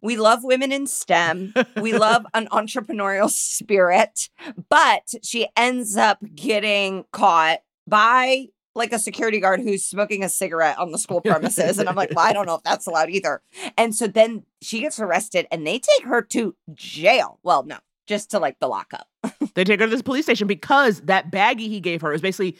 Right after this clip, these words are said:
Speaker 2: they said, "You had enough weed on you to be
Speaker 1: Yep.
Speaker 2: classified as dealing drugs." It was, like, too much for individual use, basically.
Speaker 1: Where did D J get all that weed?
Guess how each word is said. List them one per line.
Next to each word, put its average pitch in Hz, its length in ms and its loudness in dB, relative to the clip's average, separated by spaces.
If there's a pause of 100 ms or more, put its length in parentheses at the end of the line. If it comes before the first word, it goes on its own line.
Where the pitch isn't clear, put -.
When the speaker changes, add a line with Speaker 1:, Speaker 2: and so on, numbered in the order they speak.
(200)
Speaker 2:
they 196 100 2
said, 175 300 0
"You 240 100 2
had 240 180 4
enough 180 300 -2
weed 165 240 -4
on 160 220 0
you 143 260 -4 (300)
to 214 140 0
be 190 100 0
Speaker 1:
Yep. 175 60 -2
Speaker 2:
classified 160 500 0
as 147 100 -10
dealing 143 320 -8
drugs." 131 300 -6
It 160 40 -4
was, 165 80 -2
like, 175 140 0
too 262 180 0
much 202 200 2
for 175 140 -2
individual 151 500 -4
use, 123 280 -10
basically. - 520 -14
Speaker 1:
Where 440 240 -10 (100)
did 370 100 -12
D 226 160 -8
J 208 220 -8
get 165 200 -8
all 135 120 -4
that 117 240 -6
weed? 123 340 -12